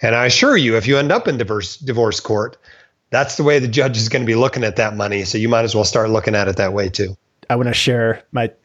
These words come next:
Speaker 2: personal story. And actually, my wife wrote this. She had, is my partner in the, all of my podcasts. And I'm actually, I want to read this verbatim as she wrote this question. She's gonna help actually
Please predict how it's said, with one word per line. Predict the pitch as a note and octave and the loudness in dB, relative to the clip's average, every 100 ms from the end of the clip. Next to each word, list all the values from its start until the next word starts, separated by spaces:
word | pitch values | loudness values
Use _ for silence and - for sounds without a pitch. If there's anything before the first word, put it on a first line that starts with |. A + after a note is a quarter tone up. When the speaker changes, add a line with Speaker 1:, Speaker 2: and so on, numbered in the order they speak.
| - | -2
Speaker 2:
personal | F3+ F3+ D#3+ B2 | 0 2 0 -2
story. | - G#2+ | 0 0
And | A#2+ | 2
actually, | C#3 B2+ | 2 0
my | A2+ | 0
wife | A2+ C3+ - | 2 2 2
wrote | A#2+ G#2+ | -4 -2
this. | G#2 G2+ | -4 -2
She | D3 | 2
had, | C3+ - - | 2 0 -4
is | A2 | -4
my | A#2+ G#2 | -2 -4
partner | - A#2+ - A2 G#2+ | -2 -2 0 -2 -6
in | G#2+ | -6
the, | G#2 G2+ - - | -6 -6 -4 2
all | D#3 | 4
of | D3 | 4
my | C3 | 2
podcasts. | G2 B2+ B2+ B2 G#2+ A2+ A2+ | 0 0 0 0 0 -2 -2
And | A2+ | 0
I'm | D#3 | 2
actually, | D3 C#3+ C#3+ | 2 2 2
I | D#3 | 2
want | A3 | 4
to | D3 | 4
read | C#3+ C3 | 4 4
this | B2+ | 0
verbatim | - A#2+ G#2+ B2+ C#3+ B2 | 0 -4 -2 2 2 2
as | A#2 | 0
she | - A#2+ | 0 2
wrote | A#2+ B2+ | 0 0
this | C#3 C#3+ - - - | 0 -2 -4 -12 -2
question. | D3+ C#3+ D#3+ | 0 2 0
She's | D3 C3+ G#2+ - | 0 -2 -4 -6
gonna | C3+ G#2+ G#2+ | -2 0 2
help | A2+ A#2 | 2 2
actually | A2+ - G#2+ G#2 | 0 0 -2 -2